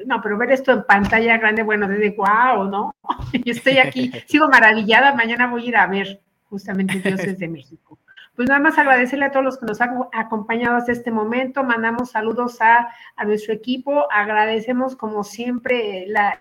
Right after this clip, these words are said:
Speaker 1: la precisión, este, la dirección de nuestro maravilloso productor Jaime Rosales. Es un gozo haber, este, estado pa-, participado contigo en, en esta emisión, mi querido Enrique.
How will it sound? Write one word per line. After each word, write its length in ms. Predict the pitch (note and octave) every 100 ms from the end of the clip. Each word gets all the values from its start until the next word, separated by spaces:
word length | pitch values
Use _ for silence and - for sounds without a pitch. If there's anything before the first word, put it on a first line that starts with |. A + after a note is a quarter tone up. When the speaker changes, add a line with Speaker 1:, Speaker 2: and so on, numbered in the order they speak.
| G#3+
Speaker 1:
la 220 | A3 A3
precisión, 680 | A3 G#3+ F3+ - A#3 A3 A#3
este, 560 | A3 - - G3 F#3+ F#3+ - -
la 180 | A3 A#3
dirección 640 | A#3+ G#3+ G#3 - A3 A3
de 100 | A3
nuestro 380 | A3+ A3 - G#3
maravilloso 560 | G3+ F#3 G3 G3+ G3+ -
productor 420 | G3 F#3+ G#3 G#3
Jaime 260 | - G#3 G#3
Rosales. 720 | F#3 F#3 A3 A#3+ B3+ C4 C4 A3+
Es 240 | A#3 A#3
un 160 | A#3+ A#3+
gozo 280 | B3 A#3+ A#3 A#3 A#3 _ -
haber, 260 | G#3 G#3+ A3
este, 240 | A3 F3+
estado 480 | F#3 A3+ A3+ A3+ G#3+
pa-, 160 | G3+
participado 500 | - G3 - G3+ A3 A3
contigo 360 | G#3 A3 A3
en, 80 | G#3+
en 200 | G3+ G#3+
esta 260 | G#3+ G#3+ A3
emisión, 480 | G3+ F#3+ F#3+ G3 F#3+
mi 100 | F#3+
querido 320 | F#3+ F#3+ F#3
Enrique. 340 | F3 E3+ -